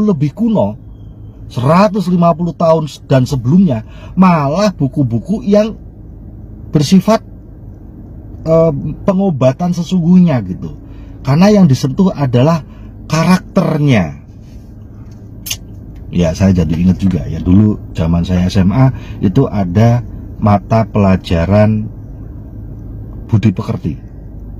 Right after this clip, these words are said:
Sekarang nggak ada budi pekerti. Nah, seperti apakah etika karakter? Ya, sesuatu yang sebenarnya justru sejati, pengobatan yang sejati,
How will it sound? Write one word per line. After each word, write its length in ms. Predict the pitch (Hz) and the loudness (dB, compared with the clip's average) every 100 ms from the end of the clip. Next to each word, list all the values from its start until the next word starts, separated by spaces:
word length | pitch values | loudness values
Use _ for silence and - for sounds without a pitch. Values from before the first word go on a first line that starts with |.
| - - - - - | -14 -14 -14 -14 -14
Sekarang 400 | - - 107 127 | -10 -4 0 2
nggak 120 | 92 120 | 2 0
ada 80 | 92 | -2
budi 240 | 67 - - | -4 -4 -4
pekerti. 400 | - - - - - - - - - - - - - - - - - - - - - - - - - - | -2 -4 -4 -6 -6 -10 -10 -10 -8 -10 -10 -10 -10 -12 -10 -10 -10 -6 -4 -2 -2 -2 -4 -4 -2 2
Nah, 240 | 92 90 - - - | 4 2 -2 -12 -8
seperti 360 | - 151 175 190 | -2 0 2 2
apakah 400 | 175 180 160 117 | 2 0 0 -2
etika 400 | 120 - 127 120 | -4 -4 -2 -2
karakter? 400 | 120 120 - - - - - - - - - - | -2 -2 -4 -6 -8 -16 -16 -14 -14 -16 -16 -8
Ya, 320 | 82 90 110 - - - - - - - | -4 -2 -4 -10 -14 -14 -14 -14 -14 -10
sesuatu 480 | - 90 107 110 151 | -2 0 2 4 4
yang 160 | 135 127 | 4 0
sebenarnya 320 | 107 107 131 | -2 0 0
justru 480 | 101 101 110 110 - - - | -2 -2 0 0 -4 -14 -14
sejati, 800 | - 107 - 117 117 - 98 71 - - | -6 -4 0 0 0 -2 -4 -6 -18 -12
pengobatan 720 | - 107 110 98 101 95 113 113 | -4 0 0 0 -2 0 0 0
yang 80 | |
sejati, 640 | 98 98 107 101 - 87 | -2 -4 0 0 0 -4